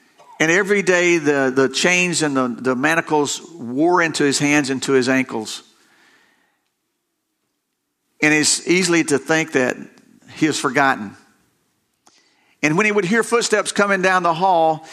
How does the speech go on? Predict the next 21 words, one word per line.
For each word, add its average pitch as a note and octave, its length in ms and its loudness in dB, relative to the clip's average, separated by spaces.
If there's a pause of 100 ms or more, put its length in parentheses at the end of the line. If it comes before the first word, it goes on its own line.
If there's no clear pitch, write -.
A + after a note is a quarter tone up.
(220)
he F3 100 2
would F3 160 0
think F#3 240 0
that D#3+ 160 2
the D#3 100 2
next F3+ 260 0
footsteps E3 440 0
he D#3 80 -2
heard D#3+ 320 2
was C#3+ 160 -4
gonna D3+ 180 -2
be D3 160 2
those D3 380 2
that C3+ 80 0
were C3 80 0
gonna B2+ 220 -2
take D3 240 0
him C#3+ 100 -2
to C3+ 120 -2
his B2+ 180 2
execution. A#2+ 720 -4